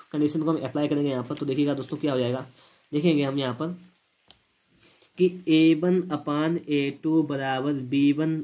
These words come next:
upon B two बराबर सी one upon सी टू। इस condition से इसको हम सवाल क-, सॉल्व करेंगे तो क्या हो जाएगा, देखिएगा,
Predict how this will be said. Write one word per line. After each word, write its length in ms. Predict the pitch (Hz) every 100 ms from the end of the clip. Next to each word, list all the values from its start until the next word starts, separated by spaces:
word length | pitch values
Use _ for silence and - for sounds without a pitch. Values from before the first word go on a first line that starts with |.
| -
upon 380 | 123 139 143 131
B 220 | 123 127
two 180 | 127 156
बराबर 460 | 139 131 127 131 143
सी 340 | - - 143
one 220 | 139 151 143 131
upon 340 | 120 135 147
सी 420 | 151 - - 143 139
टू। 260 | 165 170 175 - - _
इस 160 | 160 156
condition 480 | 160 147 143 143 165
से 160 | 151 156
इसको 240 | 147 165
हम 80 | 151
सवाल 280 | 143 143 151
क-, 140 | - -
सॉल्व 300 | 143 147 151
करेंगे 260 | 127 135
तो 120 | 139
क्या 140 | 131 139
हो 60 |
जाएगा, 200 | 120 117
देखिएगा, 260 | 117 120 117